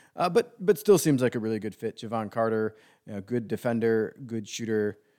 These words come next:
seems like a, a really good player for what the Bulls need. Only downside to those guys is they're coming off championship team, teams with championship aspirations that didn't fight to keep them, especially Craig, who his team took,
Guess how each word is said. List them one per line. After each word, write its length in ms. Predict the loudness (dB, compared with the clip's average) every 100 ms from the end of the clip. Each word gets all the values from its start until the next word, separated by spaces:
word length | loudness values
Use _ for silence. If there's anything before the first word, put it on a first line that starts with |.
| _ _ _ _ _
seems 380 | -4 -2 0 0
like 160 | 0
a, 260 | 0 -2 -4
a 80 | -6
really 300 | -2 0 0
good 220 | -4 -6
player 260 | -4 -4 -4
for 140 | -4
what 160 | -6 -6
the 60 |
Bulls 340 | -8 -6 -6 -8
need. 320 | -8 -8 -10 -6
Only 240 | -2 -2
downside 440 | -2 -2 -4 -6
to 60 | -6
those 180 | -10 -8
guys 320 | -4 -4 -6
is 140 | -4
they're 140 | -2 -2
coming 300 | -2 -4 -2
off 240 | -4 -4 -12 _ _ _
championship 1000 | -4 -2 0 0 -2 -4 -4 -4 -6 -20 _ _
team, 360 | -4 0 0 -4 -10 _
teams 300 | -2 -2 0
with 80 | 0
championship 440 | 0 0 -4 -6
aspirations 840 | -2 -4 0 0 2 0 -6 -8 -14 -8
that 180 | -8 -8 _ -6
didn't 320 | -4 -2 -6 -2
fight 220 | -2 -2
to 40 |
keep 220 | -2 -2 -2
them, 160 | -8
especially 440 | -8 -4 -2 -2 -4
Craig, 460 | 0 0 0 -4 -12 -20 _ _
who 100 | 0
his 220 | 0 0
team 280 | -2 -2 -2
took, 300 | -4 -6